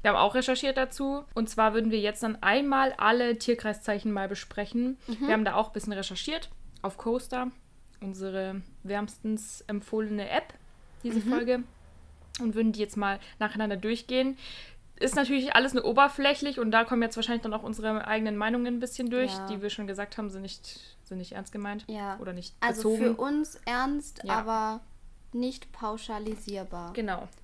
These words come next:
Speaker 2: Ich möchte noch mal betonen.
Speaker 1: Genau. Und
Speaker 2: Vielleicht werdet ihr auch gleich merken, welches Sternzeichen wir wirklich gerne mögen und welches nicht. Und ich bin der Meinung, danach können wir auch gerne noch drüber diskutieren.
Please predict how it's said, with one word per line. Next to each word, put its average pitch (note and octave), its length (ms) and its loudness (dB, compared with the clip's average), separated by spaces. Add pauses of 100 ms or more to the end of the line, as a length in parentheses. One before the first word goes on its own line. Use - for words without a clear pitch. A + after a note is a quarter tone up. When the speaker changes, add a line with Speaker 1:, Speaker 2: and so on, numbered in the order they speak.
Speaker 2:
Ich - 160 -14
möchte A3+ 320 -6
noch A3 180 -10
mal G3 160 -6
betonen. G3 600 -10
Speaker 1:
Genau. G#3+ 600 4 (960)
Und B3+ 180 6
Speaker 2:
Vielleicht C#4+ 300 6
werdet D4 260 0
ihr C4 120 2
auch C#4+ 60 -8
gleich C4+ 320 -2
merken, C4+ 600 -2
welches B3 460 -2
Sternzeichen C4 600 0
wir A#3 240 -4
wirklich B3 340 -2
gerne F4+ 240 4
mögen C4+ 280 4
und B3+ 160 0
welches A#3+ 340 2
nicht. C#4 300 2
Und C4 100 0
ich - 160 -6
bin C4 300 0 (640)
der A3 80 -2
Meinung, A3+ 380 -4
danach A3+ 280 -4
können A3 200 -8
wir G#3 60 -10
auch A3 80 -14
gerne A3 220 -6
noch A3 160 -10
drüber G3+ 160 -12
diskutieren. G#3 680 -12